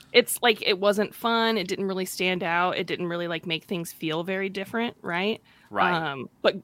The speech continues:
Speaker 1: it's gonna be very noticeable when they walk out and see purple, really loud purple. <laughs> Yeah.
Speaker 2: Mm-hmm.
Speaker 1: Um, but you're, I think you're completely right. Like, uh, the court adds something to that. And I was talking to some of, like, the international players who are, like, more familiar with,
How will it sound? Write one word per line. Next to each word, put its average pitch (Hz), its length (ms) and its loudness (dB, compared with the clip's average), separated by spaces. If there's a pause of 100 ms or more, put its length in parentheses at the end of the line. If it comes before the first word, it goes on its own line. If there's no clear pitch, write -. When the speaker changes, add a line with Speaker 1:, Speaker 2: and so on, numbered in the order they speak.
Speaker 1:
it's - 220 6
gonna 196 180 4
be 180 120 -2
very 180 240 0
noticeable 185 420 -2
when 180 100 -2
they 175 80 -2
walk 170 240 -4
out 175 220 -2
and 175 160 -4
see 185 120 -2
purple, 214 600 -4 (160)
really 180 280 2
loud 180 340 2
purple. 220 360 2 (240)
<laughs> - 280 -2
Yeah. 185 160 4
Speaker 2:
Mm-hmm. 170 720 -4
Speaker 1:
Um, 175 200 4
but 214 140 4
you're, 247 240 4
I 208 100 8
think 226 180 0
you're 202 200 -2
completely 185 420 0
right. 185 200 -2
Like, 175 180 0 (580)
uh, 143 340 -2 (440)
the 214 120 4
court 302 340 0
adds 254 300 2
something 165 400 -6
to 170 100 -10
that. - 160 -6
And 208 140 2
I 214 60 2
was - 220 -6
talking 220 320 -4
to 208 80 -2
some 190 220 -2
of, 185 100 -8
like, 170 180 -6 (100)
the 156 220 -4
international 165 520 -4
players 190 480 -2
who 165 240 0 (460)
are, 208 100 6
like, 214 160 4
more 220 180 4
familiar 190 440 0
with, 170 240 -2